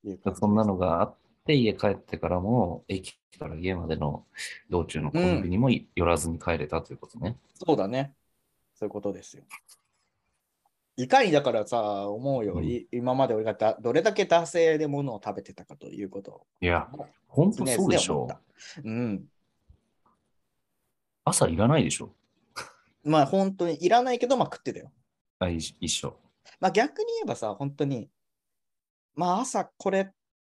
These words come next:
Speaker 1: 食べるからっていうのを夜のこう我慢する機動力にしてたみたいな感じ。
Speaker 2: あ、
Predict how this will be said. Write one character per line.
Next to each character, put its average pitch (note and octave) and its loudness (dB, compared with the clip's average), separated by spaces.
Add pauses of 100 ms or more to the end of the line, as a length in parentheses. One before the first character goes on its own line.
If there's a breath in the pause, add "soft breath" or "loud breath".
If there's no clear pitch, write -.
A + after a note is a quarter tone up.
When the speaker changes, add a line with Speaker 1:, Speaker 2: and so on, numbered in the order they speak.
(280)
Speaker 1:
食 G3 2
べ G#3+ 6
る E3 0 (140)
か D#3+ 4
ら C3+ 6
っ - -8 (100)
て C#3+ 0
い C#3+ 2
う D3+ -2
の B3 0
を D3+ -2
夜 E3 6
の G#3+ -2 (400)
こ - -8
う - 2
我 A#2+ 6
慢 G#2 0
す - -8
る G#3+ -2 (1160)
機 - -4
動 A2+ 2
力 - -10
に - -20
し - -18
て G2 -8
た - -16 (140)
み - -20
た E2 -16
い - -20
な - -20
感 F#2+ -20
じ。 - -20
Speaker 2:
あ、 F2 -6